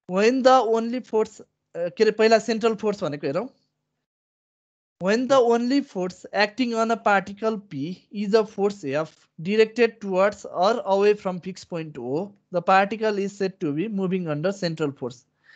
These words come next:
and the point O is referred to as center of force। यदि त्यसमा, त्यो कुनै पार्टिकलमा लाग्ने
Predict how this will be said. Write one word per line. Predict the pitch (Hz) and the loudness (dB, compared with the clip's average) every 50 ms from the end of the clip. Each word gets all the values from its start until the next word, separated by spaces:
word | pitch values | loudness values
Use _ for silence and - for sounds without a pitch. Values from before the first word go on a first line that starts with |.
| - - - _ _ _ - | -20 -20 -20 _ _ _ 0
and | 196 202 220 226 226 220 | 2 2 2 2 2 2
the | 220 220 | 2 2
point | 202 214 220 220 220 220 214 202 | 2 0 0 2 2 2 0 -4
O | 220 208 202 196 185 180 208 226 - _ _ | -6 0 2 2 2 2 0 -2 -6 _ _
is | - 196 180 190 180 | -6 -4 -2 0 -2
referred | 208 208 208 214 208 202 208 208 | -2 0 2 2 2 2 2 0
to | 196 165 | 2 2
as | 151 165 185 185 | 4 4 2 0
center | - 202 190 185 190 180 | -2 -4 -2 0 0 2
of | 175 175 170 | 2 2 0
force। | - - 147 131 - - - _ _ _ _ _ _ _ _ _ _ _ _ _ _ _ _ _ _ - | -2 -6 -8 -8 -8 -14 -20 _ _ _ _ _ _ _ _ _ _ _ _ _ _ _ _ _ _ 4
यदि | 220 220 226 214 226 247 262 254 262 _ _ _ - | 6 6 6 6 4 2 2 0 -2 _ _ _ -4
त्यसमा, | 233 233 220 240 233 220 202 196 - _ | -4 -4 0 2 2 2 2 -2 -4 _
त्यो | 233 233 226 214 208 196 190 196 - _ | 2 6 6 8 6 6 2 0 -6 _
कुनै | - 220 226 226 208 220 | -4 -2 -2 0 4 6
पार्टिकलमा | 196 196 202 208 208 214 214 214 220 214 | 6 6 4 2 -2 -4 -2 -2 -2 0
लाग्ने | 202 180 160 143 143 156 185 | 2 2 2 2 0 -4 -10